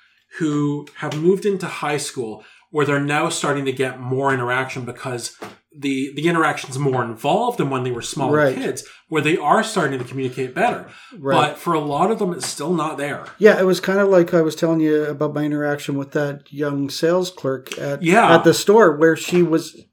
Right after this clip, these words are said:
Speaker 2: she's required to come up and see if I need any help. But she was so awkward, and it was very easy for me to look at this, uh,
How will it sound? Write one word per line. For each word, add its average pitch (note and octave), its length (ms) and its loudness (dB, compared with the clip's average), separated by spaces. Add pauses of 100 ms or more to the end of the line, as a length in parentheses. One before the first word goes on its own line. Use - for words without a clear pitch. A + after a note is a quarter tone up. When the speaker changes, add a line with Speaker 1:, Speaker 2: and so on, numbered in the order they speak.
Speaker 2:
she's - 580 -6
required E3+ 720 4 (320)
to D#3 280 4
come D#3 240 2
up E3 220 -2
and D3+ 260 -2
see E3 220 0
if D3 360 -4
I D#3 160 0
need D3+ 280 0
any C#3 220 -4
help. G3 540 4 (680)
But G3+ 260 4
she G#3 220 0
was G3 220 4
so G#3 380 2
awkward, F3+ 500 6
and F3+ 220 0
it F3+ 120 2
was E3+ 180 4
very G3 420 4
easy F#3+ 340 -2
for F3 220 -2
me E3+ 200 4
to D#3+ 340 0 (180)
look F3+ 320 4
at A3 140 -2
this, E3+ 300 2 (520)
uh, F#3 200 -4